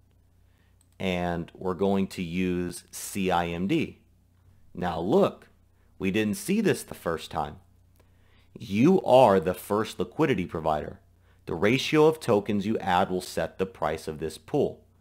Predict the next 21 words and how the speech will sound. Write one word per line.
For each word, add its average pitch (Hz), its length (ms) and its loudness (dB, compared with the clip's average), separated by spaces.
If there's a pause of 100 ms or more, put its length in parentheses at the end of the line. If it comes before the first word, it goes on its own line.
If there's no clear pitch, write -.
(340)
Once 90 240 -8
you 92 80 -2
are 85 60 -2
happy 90 380 -2
with 123 180 -2
the 156 80 -2
rate, 117 500 0
click - 280 -6
supply 82 420 -4
to 78 80 -6
review. 87 480 -2 (920)
What 104 220 -4
does 151 160 -6
that 131 240 2
mean? 110 380 -4 (2250)
Effectively, 87 840 0 (520)
when 98 260 0
you 135 500 0 (180)
establish 117 720 2
the - 80 -2
rate 92 440 0